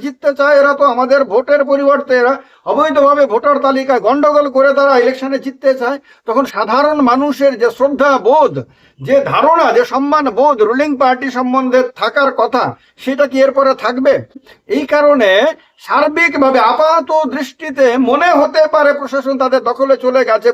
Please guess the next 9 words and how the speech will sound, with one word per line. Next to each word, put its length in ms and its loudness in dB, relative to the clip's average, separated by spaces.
পুলিশ 180 -4
তাদের 240 0
অধীনস্থ 420 0
হয়ে 200 4
গেছে, 180 -2
সমস্ত 340 -2
ব্যবস্থাটা 480 -2
তাদের, 300 2
আহ, 640 -2